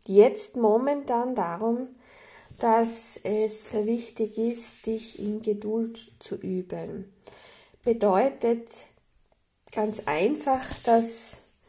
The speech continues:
es momentan nicht günstig ist,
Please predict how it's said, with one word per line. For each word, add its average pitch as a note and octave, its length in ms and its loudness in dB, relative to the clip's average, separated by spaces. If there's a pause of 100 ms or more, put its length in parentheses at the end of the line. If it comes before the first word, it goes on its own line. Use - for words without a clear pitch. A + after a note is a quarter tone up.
(640)
es A3+ 640 2 (480)
momentan A#3 1080 0 (1400)
nicht A#3+ 480 0
günstig A#3 540 -2
ist, - 760 -2